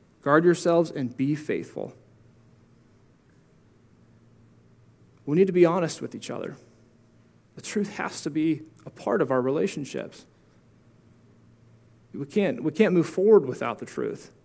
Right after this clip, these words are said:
Christ says, "I am the truth." And so we can't help, hope to have good accountability, meaningful relationships, if there's a barrier of mistrust. Satan's called the, the father of lies.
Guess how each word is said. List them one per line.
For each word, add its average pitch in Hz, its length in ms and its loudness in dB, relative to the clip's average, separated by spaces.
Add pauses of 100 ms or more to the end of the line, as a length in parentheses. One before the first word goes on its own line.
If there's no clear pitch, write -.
(1000)
Christ 160 280 0
says, 165 340 2
"I 156 140 0
am 160 160 2
the 120 60 0
truth." - 440 -10 (1700)
And 143 100 -2
so 165 120 2
we 165 80 4
can't 175 260 2
help, 180 340 -2
hope 220 240 -2
to 180 80 -2
have 160 180 -4
good 156 120 4
accountability, 156 800 -2 (300)
meaningful 196 440 6
relationships, 147 920 0 (460)
if 123 100 -8
there's 151 160 0
a 131 60 -4
barrier 165 600 6
of 135 240 -8
mistrust. - 720 -6 (1900)
Satan's 175 380 -2
called 170 340 2
the, 135 260 -2
the - 80 -20
father 190 380 2
of 127 100 4
lies. 151 580 -2